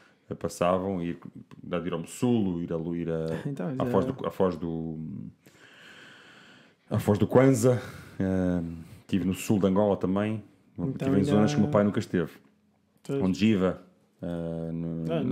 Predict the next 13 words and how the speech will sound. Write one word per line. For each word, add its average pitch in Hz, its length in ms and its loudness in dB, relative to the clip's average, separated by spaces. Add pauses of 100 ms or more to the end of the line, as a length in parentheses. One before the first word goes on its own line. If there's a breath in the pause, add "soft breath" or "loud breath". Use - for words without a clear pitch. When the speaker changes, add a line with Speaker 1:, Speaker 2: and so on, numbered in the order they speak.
Speaker 1:
no, 143 60 0
Speaker 2:
eu. 156 180 2
Speaker 1:
no, 85 60 -2
no 85 120 -2
Cunene, 95 440 4 (560 soft breath)
eh, 82 220 0
perto - 300 -2
de 90 160 2
Namíbia, 90 840 2
eh, 82 520 -8 (380 soft breath)
estive 90 300 -4
em 90 100 0
Dalatando, 92 800 2